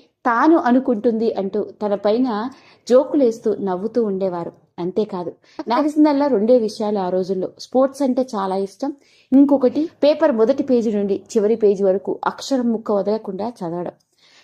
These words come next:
షూటింగ్కి వచ్చినా కూడా పేపర్ తీసుకొని వచ్చి పేపర్ అంతా చదువుతూ ఉండేదాన్ని.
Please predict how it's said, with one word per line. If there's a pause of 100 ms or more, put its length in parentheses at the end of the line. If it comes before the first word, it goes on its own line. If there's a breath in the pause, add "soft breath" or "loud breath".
షూటింగ్కి
వచ్చినా
కూడా
పేపర్
తీసుకొని
వచ్చి (120)
పేపర్
అంతా
చదువుతూ
ఉండేదాన్ని.